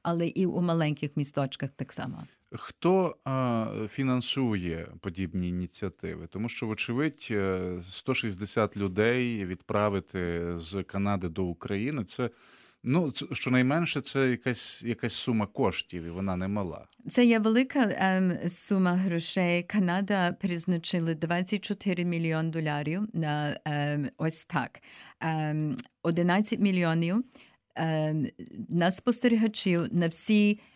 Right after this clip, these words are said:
Speaker 1: ем, себто на першу туру, пе-, ем, президентських, і якби була друга тура президентських, і тоді в осени ми приїдемо ще раз на парламентарський. То це було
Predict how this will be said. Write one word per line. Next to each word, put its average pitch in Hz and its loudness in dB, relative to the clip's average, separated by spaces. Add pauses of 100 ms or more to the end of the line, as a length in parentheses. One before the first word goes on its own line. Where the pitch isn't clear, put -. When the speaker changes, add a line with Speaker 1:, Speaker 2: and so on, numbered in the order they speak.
(160)
Speaker 1:
ем, 165 4 (220)
себто 175 2
на 156 2
першу 185 0
туру, 196 4
пе-, 160 0
ем, 156 0 (640)
президентських, 165 2
і 190 6
якби 175 4
була 175 2
друга 156 0
тура 151 2
президентських, 151 0 (320)
і 220 4
тоді 226 4
в - -2
осени 180 2
ми 175 0
приїдемо 160 0
ще 190 -2
раз 151 0 (260)
на 175 4
парламентарський. 160 0
То 156 -4
це 208 0
було 208 2